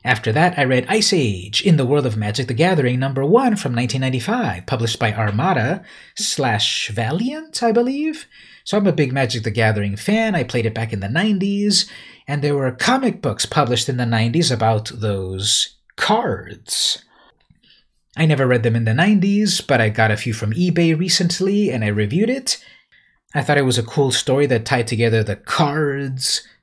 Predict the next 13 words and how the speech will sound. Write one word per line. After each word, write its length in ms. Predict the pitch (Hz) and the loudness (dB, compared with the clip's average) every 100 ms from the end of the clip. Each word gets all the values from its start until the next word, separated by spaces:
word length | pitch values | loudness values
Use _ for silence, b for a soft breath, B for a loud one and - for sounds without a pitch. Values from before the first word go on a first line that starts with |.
| - | -14
plus 360 | - 139 120 104 | -6 -4 -2 -4
a 60 | |
story, 920 | - - - 180 175 156 147 147 131 | -2 -2 0 2 4 2 0 -2 -6
plus 280 | - 110 - | -6 -4 -4
cool 360 | - - 120 90 | -4 -2 -4 -4
art. 480 | - 127 - - - - _ _ _ _ _ _ _ _ _ _ _ _ _ _ b b b b b | -6 -8 -6 -8 -8 -14 _ _ _ _ _ _ _ _ _ _ _ _ _ _ b b b b b
After 260 | 143 113 131 | -2 0 0
that, 200 | 175 170 | 0 0
I 80 | |
read 260 | 139 135 113 | 0 0 -2
Creepy 400 | - 214 190 160 | 0 0 2 0
number 280 | 143 143 120 | 0 0 0
seventeen, 1300 | - - 170 139 127 117 277 302 180 165 190 233 294 | 0 2 2 2 -2 -2 -4 -2 0 0 0 -2 -6